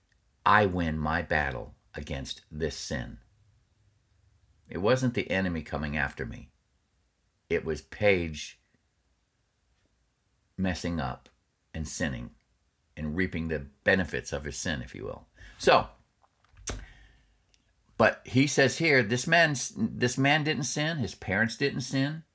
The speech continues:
but this happened so the works of God might be displayed in him.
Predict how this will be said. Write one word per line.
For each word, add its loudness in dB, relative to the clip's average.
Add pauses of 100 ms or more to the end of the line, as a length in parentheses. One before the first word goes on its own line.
(680)
but -6
this 0
happened 6
so 2
the 4
works 2
of 0
God 6
might 2
be -2
displayed -2
in -6
him. -10